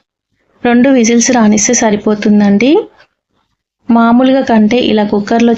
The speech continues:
చేసుకుంటే రైస్ అనేది ఈవెన్గా చక్కగా ఉడికిపోతుందన్నమాట, కిచిడి అంతా కూడా.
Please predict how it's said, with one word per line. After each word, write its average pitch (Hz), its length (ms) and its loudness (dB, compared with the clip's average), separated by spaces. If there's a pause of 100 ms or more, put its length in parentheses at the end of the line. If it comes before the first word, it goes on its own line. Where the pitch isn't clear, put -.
చేసుకుంటే 220 880 -2
రైస్ 220 360 -2
అనేది 220 320 2
ఈవెన్గా 220 680 0
చక్కగా 214 520 -2
ఉడికిపోతుందన్నమాట, 202 1040 -2
కిచిడి 208 460 -2
అంతా 196 280 -2
కూడా. 214 360 -2